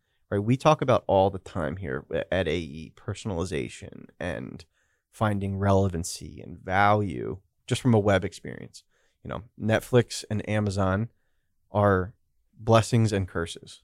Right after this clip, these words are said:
because now everybody expects that level of detail for them while also <laughs> not being willing to turn around and give you that information themselves, right? They want you to do the work to understand them. How often do you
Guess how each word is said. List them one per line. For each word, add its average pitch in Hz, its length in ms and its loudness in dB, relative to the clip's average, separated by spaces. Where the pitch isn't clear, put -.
because 101 440 -2
now 107 360 2
everybody 101 340 2
expects - 600 -4
that 107 340 4
level 95 640 2
of 95 200 -2
detail 101 540 -12
for 117 300 2
them 104 340 0
while 107 280 2
also 110 600 2
<laughs> - 20 -20
not 104 400 0
being 110 300 2
willing 104 460 4
to 101 420 -2
turn 117 200 4
around 107 240 4
and 101 200 -2
give 104 300 4
you 95 380 -2
that 76 140 -2
information 71 600 -10
themselves, 58 600 -20
right? 95 160 -2
They 104 120 2
want 110 280 4
you 110 100 0
to 107 80 -8
do 107 100 -2
the 98 120 -2
work 104 240 0
to - 120 -12
understand 87 480 -8
them. 85 160 -6
How 120 180 0
often 104 600 2
do 107 120 -4
you 107 520 4